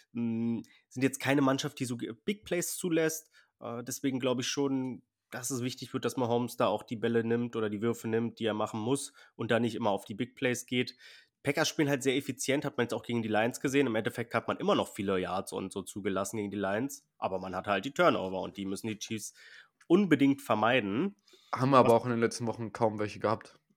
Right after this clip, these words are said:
Speaker 2: Also gegen die Raiders war ja, gab's kein Turnover, wenn ich mich jetzt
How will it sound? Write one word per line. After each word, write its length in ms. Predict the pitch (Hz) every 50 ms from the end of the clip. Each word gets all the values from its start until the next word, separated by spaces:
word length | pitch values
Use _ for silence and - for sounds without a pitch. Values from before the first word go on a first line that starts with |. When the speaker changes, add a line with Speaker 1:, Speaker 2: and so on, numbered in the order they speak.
| _ _
Speaker 2:
Also 280 | - 113 113 101 110 110
gegen 180 | 98 113 110
die 60 | 110
Raiders 420 | 107 107 113 120 120 131 127 127 -
war 80 | 117
ja, 320 | 113 110 107 104 107 - - _ _ _ _ _ _ _ _ _
gab's 240 | - 113 104 - -
kein 220 | - 113 113 123
Turnover, 500 | - 127 123 127 139 131 135 156 165 170 - _ _ _ _ _ _ _ _ _ _ _ _ _ -
wenn 140 | - -
ich 100 | 113 110
mich 160 | 117 117 110 -
jetzt 320 | 117 110 - - - _